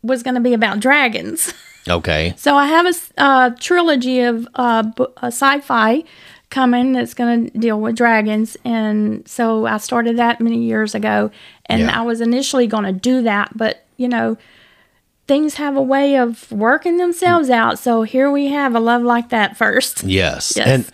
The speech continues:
Speaker 2: and, you know, well, the dragon ones is gonna be very interesting.
Speaker 1: Yes.
Speaker 2: That's gonna be good. And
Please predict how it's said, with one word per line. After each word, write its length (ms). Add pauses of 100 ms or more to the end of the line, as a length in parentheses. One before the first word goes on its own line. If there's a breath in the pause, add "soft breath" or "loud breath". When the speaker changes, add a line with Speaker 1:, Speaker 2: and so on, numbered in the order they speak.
(340 loud breath)
Speaker 2:
and, 180
you 80
know, 120
well, 260
the 140
dragon 480
ones 200
is 60
gonna 160
be 100
very 300
interesting. 500
Speaker 1:
Yes. 360
Speaker 2:
That's 280
gonna 160
be 120
good. 300
And 40